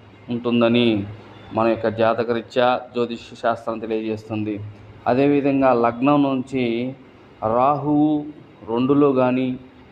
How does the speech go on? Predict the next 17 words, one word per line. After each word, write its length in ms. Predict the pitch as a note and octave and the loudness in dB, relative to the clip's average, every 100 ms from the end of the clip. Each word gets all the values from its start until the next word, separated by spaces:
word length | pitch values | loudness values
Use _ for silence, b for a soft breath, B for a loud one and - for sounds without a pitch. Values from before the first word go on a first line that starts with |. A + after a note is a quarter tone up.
| - | 0
కేతు 240 | C#3 C#3+ | 0 2
ఎనిమిదో 420 | C#3+ B2+ B2+ C#3 C3+ | 0 0 0 0 -2
స్థానంలో 480 | C3+ C3 B2+ A#2+ | 0 2 2 2
ఉన్న 220 | A#2 A#2 A#2 | 2 2 0
ఎడల 540 | A2+ A#2 A#2+ A2+ G2+ | 0 2 2 2 0
వారికి 500 | G#2+ A#2 A#2+ B2+ A#2+ A#2+ | 0 0 0 -4 -4 -4
గుళిక 260 | B2 B2+ D3 | -4 -2 0
కాల 280 | C3 B2+ | 2 2
సర్పదోషం 680 | B2 B2 A#2+ A#2 A#2 A2+ A#2 | 2 0 -2 -2 -2 -2 -6
ఉంటుందని 720 | A2+ A2 A2+ A2+ A#2+ B2 A2 - B B B - | -6 -4 -2 0 0 0 -2 -6 B B B -4
మన 120 | A2 A2+ | 0 0
పురాణాలు 520 | A2 A#2 A#2+ A#2+ A#2 | 2 2 2 2 0
తెలియజేస్తున్నాయి, 880 | A#2 A2+ A2 A2+ A2 A#2 A2+ A#2 A2+ | -2 -4 -4 -6 -6 -6 -2 0 0
జ్యోతిష 400 | A#2 A#2+ A#2+ - | 0 -2 -6 -2
శాస్త్రం 420 | A#2 G#2 A2+ A2 | -2 -2 -8 -6
చెప్తుంది. 460 | G#2 G#2 A2 G2+ F#2+ G#2 - B B - - | -8 -8 -6 -4 -6 -10 -16 B B -18 -4
రాహుకేతువులు 1040 | B2 C3+ D#3 D3+ D3+ D3 C#3+ C3 C#3 C3+ | -2 0 -2 2 0 2 0 2 2 0